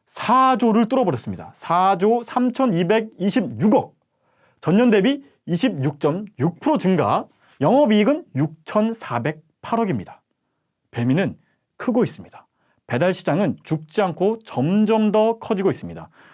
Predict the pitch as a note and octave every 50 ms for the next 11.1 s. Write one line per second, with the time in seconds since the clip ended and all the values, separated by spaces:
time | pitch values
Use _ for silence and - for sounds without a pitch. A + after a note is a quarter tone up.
0 | _ _ - - C4 C#4+ C#4+ C#4 C4+ C#4 B3+ B3 G#3 G#3 G3+ G3+ A3 F#3+ - -
1 | G#3 - - C3+ E3 G#3+ F#3+ C3+ A#2+ B2 D#3 G3 F3 G#2+ A2 C3 E3 A#3+ A3+ G#3+
2 | G#3+ - F#3 F3 E3 G3+ D#3+ B2+ F2 - _ _ _ _ _ - C3 D#3+ F#3+ A3
3 | A#3 A#3+ B3+ C#4 C4 C4 - F3 E3+ E3 C#3 D#3 D3+ G3+ A3+ F3 B2+ B2+ D3+ D3
4 | D3 D#3 G3 A#3 B3+ C4 - _ - - A2 C3+ F#3+ G3+ D#3+ A#2+ - - F2 D#2+
5 | - - - _ _ _ _ _ _ _ _ - D4 D4 A#3+ - D4+ A#3+ G3+ G3+
6 | A3 F3 A2 F2 - _ _ _ _ _ _ - C#3+ G3 A3 A3 - C4+ C4+ A#3
7 | A3 C4+ C4+ A#3+ G#3+ A3 A3+ G#3+ G#3+ - E3 D#3 F#3+ A#3+ F4 - _ _ _ _
8 | B2 C#3 G#3+ C4+ D4 C#4+ G#3+ A#3+ A#3 A3 A3 - - C4 C#4 D4+ D4+ G#3 A#2+ C#3
9 | E3 - - - C4 B3 G#3+ - D3 D#3+ G#3 F#3+ E3+ F#3 G#3 B3 - - - -
10 | - G#3+ B3+ C#4 C4+ C4+ C4+ C4+ C4 - - D#3+ F3 F#3 F#3 G3+ F3 C3+ G#2 F#2+
11 | E2+